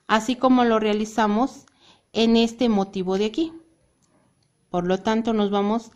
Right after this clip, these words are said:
a pasar con medio punto. Aquí sí vamos a subir con tres cadenitas y empezamos a realizar nuestros macizos.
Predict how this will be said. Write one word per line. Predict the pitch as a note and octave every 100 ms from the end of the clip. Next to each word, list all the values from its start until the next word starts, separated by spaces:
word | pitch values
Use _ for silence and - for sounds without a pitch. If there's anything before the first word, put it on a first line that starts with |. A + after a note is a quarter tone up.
| -
a | G3+ G#3
pasar | A#3+ A#3+ A3 A3
con | - A#3 A#3 -
medio | G3+ G3+ G3 F#3 F#3
punto. | D#3 C#3+ - - _ _ _ _ _ _ _ _ _ _ _ _ _ _ _ _ _ _ _ _
Aquí | - F3+ F#3 G#3
sí | A3+
vamos | A3 G#3 G#3
a | A3+
subir | A3 A3 A#3+ B3
con | G#3+ G#3+ A3
tres | E3+ E3
cadenitas | - F#3+ G3+ G3+ G#3+ G#3 D4 F4+ - _ _ _ _ _ _ -
y | A#3+
empezamos | A#3+ A#3+ A#3 A3+ A#3
a | A3+
realizar | G#3 G#3 G#3 A3+ A3+
nuestros | G#3+ A3+ G#3+ G#3+ A#3+ B3 - _ _ _ _ -
macizos. | A3+ A3+ - E3+ - - - -